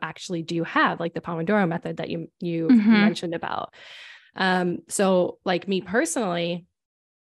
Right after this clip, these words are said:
Speaker 1: you know, before I had my daughter, I was growing my business and spending a lot of time, way too much time growing, running
Speaker 2: Yep.
Speaker 1: the business, right? Twelve-hour days was nothing.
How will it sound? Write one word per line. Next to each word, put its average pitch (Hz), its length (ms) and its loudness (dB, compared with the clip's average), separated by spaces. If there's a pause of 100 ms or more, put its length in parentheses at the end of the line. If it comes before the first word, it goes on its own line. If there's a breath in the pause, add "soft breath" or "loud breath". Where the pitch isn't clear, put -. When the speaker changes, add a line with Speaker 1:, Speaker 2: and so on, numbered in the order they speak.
(280)
Speaker 1:
you 226 60 -2
know, 196 140 0
before 185 280 0
I 180 60 4
had 180 200 0
my 175 120 -2
daughter, 196 540 0 (400 soft breath)
I 180 140 -4
was 170 200 -6
growing 190 280 0
my 180 80 -2
business 202 360 -4
and 180 100 -6
spending 180 320 -4 (440)
a 190 80 -8
lot 214 220 2
of 214 80 -2
time, - 300 -4 (280)
way 233 240 2
too 226 140 -2
much 185 160 0
time - 280 -4 (440)
growing, 190 480 0 (240)
running 190 480 -2
Speaker 2:
Yep. 202 100 2
Speaker 1:
the 196 80 -4
business, 175 460 -4
right? 202 380 0 (360 soft breath)
Twelve-hour 233 460 4
days 285 440 2
was 208 220 -2
nothing. 240 520 0